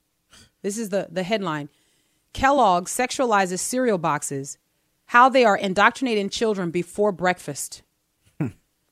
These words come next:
Speaker 1: Now, wha-, now, but, but listen, y'all, but, <laughs> but we say kids need to make up their own minds. I mean, they're gonna be exposed to things. You know what I'm saying? Like, it's just, like, we try to, we try to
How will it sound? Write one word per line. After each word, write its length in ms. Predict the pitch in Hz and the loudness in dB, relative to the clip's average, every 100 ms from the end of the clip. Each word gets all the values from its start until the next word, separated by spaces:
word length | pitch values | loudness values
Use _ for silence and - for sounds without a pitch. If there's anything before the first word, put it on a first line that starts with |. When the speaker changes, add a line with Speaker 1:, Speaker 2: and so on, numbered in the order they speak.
| _ _ _ _ | _ _ _ _
Speaker 1:
Now, 360 | 214 247 240 - | 0 2 4 2
wha-, 200 | 202 247 - | -4 -4 -4
now, 320 | 226 214 208 190 | -4 -2 -2 -4
but, 300 | 180 240 - | 2 2 2
but 260 | 175 220 208 | -4 -4 -2
listen, 360 | 359 - 233 | -4 -2 -4
y'all, 380 | 208 190 190 240 | -2 0 0 -2
but, 320 | 185 180 208 - 175 | -4 0 -2 -2 -6
<laughs> 800 | 135 165 147 135 - 117 - 208 | -6 -8 -8 -8 -8 -16 -10 0
but 420 | 262 196 160 160 _ - - - _ 247 262 | 2 2 -2 -10 _ -20 -20 -20 _ -2 2
we 140 | 320 | 2
say 480 | - 262 233 202 180 _ | 0 0 2 0 -2 _
kids 300 | 285 330 269 | -2 -2 0
need 140 | 285 247 | -2 0
to 80 | |
make 240 | 226 240 240 | -2 -2 -2
up 140 | 233 | -4
their 180 | 208 196 | -2 0
own 180 | 196 196 | -2 -2
minds. 340 | 180 180 165 | -2 -2 -2
I 60 | 180 | -4
mean, 180 | 202 208 | -2 -2
they're 120 | 226 | -2
gonna 280 | 208 285 262 | 0 0 0
be 200 | 220 190 | 0 -2
exposed 540 | - - 190 196 202 | -2 -4 0 0 -2
to 80 | 214 | -6
things. 360 | - 202 202 208 | -2 -2 -2 -2
You 60 | |
know 80 | 285 | 0
what 80 | 277 | 0
I'm 100 | 269 | -2
saying? 300 | - 254 240 | -2 -4 -2
Like, 180 | 226 226 | -2 -2
it's 160 | 220 | -4
just, 180 | 269 254 - - | -4 -8 -10 -4
like, 120 | 240 208 | -2 0
we 100 | 294 | 0
try 220 | 302 302 | 4 6
to, 80 | 247 | 6
we 120 | 247 | 2
try 220 | - 294 | 4 4
to 180 | 254 | 4